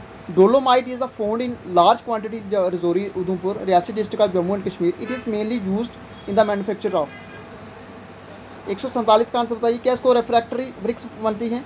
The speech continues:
Cement बनता है, उसके बाद क्रू-, crucifiles, अ, crucibles बनता है, decorative stones बनते हैं।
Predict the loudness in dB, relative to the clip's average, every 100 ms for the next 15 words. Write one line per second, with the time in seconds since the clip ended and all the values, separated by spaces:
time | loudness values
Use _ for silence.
0 | -12 -2 0 2 2 2 2 0 -2 -12
1 | -20 -12 -8 0 2 2 0 -14 -12 -2
2 | 0 0 -2 -4 -4 4 4 4 0 -8
3 | -6 -6 -6 -2 -2 -2 -2 2 2 6
4 | 4 4 0 -2 -2 -2 0 -2 -2 -2
5 | -4